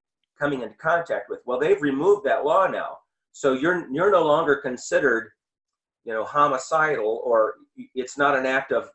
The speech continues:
willful manslaughter. You can have H I V, which is a death sentence in some cases, and willingly, knowingly infect another person. And because it's,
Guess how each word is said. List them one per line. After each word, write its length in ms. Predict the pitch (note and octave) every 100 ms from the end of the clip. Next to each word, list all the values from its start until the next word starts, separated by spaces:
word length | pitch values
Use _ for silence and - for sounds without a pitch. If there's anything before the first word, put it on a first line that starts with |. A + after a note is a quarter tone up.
| _
willful 520 | A#2 C#3 C#3 B2 A2
manslaughter. 800 | A#2+ D3+ E3+ - G#2+ F2+ F2+ F#2+ _ _ _
You 200 | A2 D#3
can 200 | - D#3+
have 380 | D3 C#3 A#2 A#2 - _ -
H 300 | C#3 F#3 G#3+
I 200 | G3+ G3
V, 480 | E3 G#3 B2 F#2+ - _ _ _ _ _ _ _
which 220 | - C3+
is 120 | C#3 C#3
a 60 |
death 300 | C#3+ E3+ F#3+
sentence 460 | - A#2+ G#2 G#2 -
in 120 | A2
some 320 | - B2+ C3
cases, 520 | C#3 C#3 C#3 - - _ _ _ _ -
and 260 | A#2 A2+
willingly, 640 | A#2+ D#3 F#3 G#3 F#3+ G3
knowingly 640 | E3+ B2+ C3+ E3+ F#3 E3 D3+
infect 580 | C3 - - E3+ A#2 -
another 400 | B2 B2+ D#3+ F3+
person. 580 | - F3+ E3+ - F#2 G2 _ _ _ _ _ -
And 160 | B2
because 460 | C3 C3 D3 C#3+ C#3
it's, 380 | B2+ - -